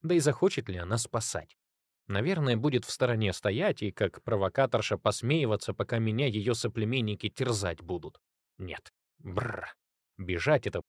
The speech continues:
полнейшее, первостатейное безумие. Всё это вздор,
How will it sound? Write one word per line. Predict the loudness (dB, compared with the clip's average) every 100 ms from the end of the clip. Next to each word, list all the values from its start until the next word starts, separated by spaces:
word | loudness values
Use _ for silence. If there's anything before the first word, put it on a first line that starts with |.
| _ 0
полнейшее, | 2 2 0 -2 -6 -12 -14 _ _ _
первостатейное | -2 0 0 -2 -4 -4 -4 -4 -4
безумие. | -2 0 0 -2 -2 -10 -18 _ _ _
Всё | -6 2
это | 2 2
вздор, | 0 2 4 4 2